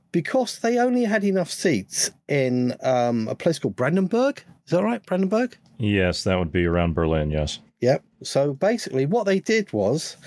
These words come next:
Speaker 1: they summoned a couple of people to answer questions.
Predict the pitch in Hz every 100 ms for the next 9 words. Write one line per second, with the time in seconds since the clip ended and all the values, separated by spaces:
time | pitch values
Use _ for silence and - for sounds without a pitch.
0 | - 139 143 - 233 233 160 98 139 175
1 | - - - - 127 - 170 185 170 156
2 | - - 233 - - 95 147 - _ -
3 | 160 156 - - 170 170 - - 147 -
4 | - 143 - - 85 76 69 -